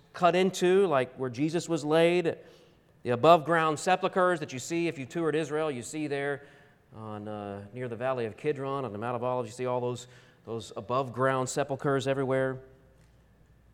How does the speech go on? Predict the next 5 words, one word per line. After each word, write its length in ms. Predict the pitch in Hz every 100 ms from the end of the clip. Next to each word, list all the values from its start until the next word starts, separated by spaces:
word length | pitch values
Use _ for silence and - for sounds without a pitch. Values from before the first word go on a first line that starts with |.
| _ _ _ _ _ _ _ _ _ -
The 80 | 131
whole 140 | 202
cemetery, 580 | 190 220 214 - 170 139
the 80 | 135
whole 260 | 202 180